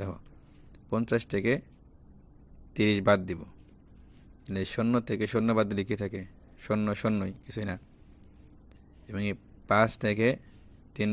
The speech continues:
বাদ দিলে কত হয়? তিন, চার, পাঁচ, দুই, অর্থাৎ বিশটি পৃষ্ঠা বাকি আছে। কোনো শ্রেণীতে আটচল্লিশ জন ছাত্রছাত্রী আছে,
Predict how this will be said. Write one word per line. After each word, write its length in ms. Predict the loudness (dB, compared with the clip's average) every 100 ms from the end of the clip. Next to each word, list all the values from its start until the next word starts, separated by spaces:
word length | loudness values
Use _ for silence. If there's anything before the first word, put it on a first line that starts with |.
| 2
বাদ 100 | 2
দিলে 120 | 2 0
কত 140 | 0 -4
হয়? 120 | -6 -6
তিন, 120 | -8 -8 -4
চার, 220 | 0 0 -2 -6
পাঁচ, 180 | -6 -6 -12 -18 -20 -18 -12 -2
দুই, 200 | 2 2 -2 -14 -20 -20 -20 -20 -20 -20 -20 -8
অর্থাৎ 300 | -8 0 0 0 -10 -20 -20 -20 -20 -20 -20 -14 0
বিশটি 360 | 2 2 -2 -4 -2
পৃষ্ঠা 320 | -2 2 2 0 -8 -20 -20 -20 0
বাকি 240 | 2 2 0 0
আছে। 160 | 0 -4 -18 -20 -20 -20 -20 -20 -20 -20 -20 -20 -20 -20 -20 -20 -20 -20 -20 -20 -20 -20 -20 -20 -20 -20 -20 -20 _ _ _ _ _ _ _ _ _ _ -20 -8 -6 -6 -10 -12 -18 -20 -20 -20 -20 -20 -6
কোনো 200 | 0 2 2
শ্রেণীতে 420 | 2 2 2 2 0 -2 -8 -20 -2 -2
আটচল্লিশ 380 | 2 2 2 4
জন 120 | 2 2 -2
ছাত্রছাত্রী 580 | -4 -2 0 0 0 -2 -4
আছে, 160 | -4